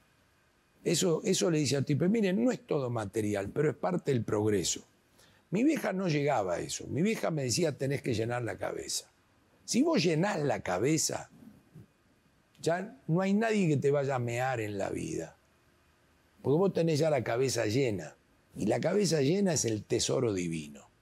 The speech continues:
Después viene el tema de si lo tenés que mostrar en un escritorio, en una biblioteca, en un yate. Eso es el progreso. Yo aspiro a que la gente quiera eso.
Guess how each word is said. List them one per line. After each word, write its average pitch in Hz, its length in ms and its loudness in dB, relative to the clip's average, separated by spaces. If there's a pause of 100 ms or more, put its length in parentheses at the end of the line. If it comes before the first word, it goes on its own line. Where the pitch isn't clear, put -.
(560)
Después 339 400 0
viene 208 360 2
el 127 140 -2
tema 175 380 0
de 131 120 0
si 120 120 0
lo 110 140 0
tenés 120 220 0
que 123 80 0
mostrar 117 340 0
en 113 80 -4
un 117 140 -8
escritorio, 117 800 -2
en 98 60 -6
una 104 220 -6
biblioteca, 104 880 0 (280)
en 98 200 -2
un 104 160 0
yate. 98 600 -2 (400)
Eso 226 240 2
es 139 140 0
el 123 180 2
progreso. 110 840 0 (680)
Yo 202 160 2
aspiro 202 460 0
a 170 100 -2
que 131 100 -2
la 117 140 -2
gente 139 460 -2
quiera 104 340 0
eso. - 340 -10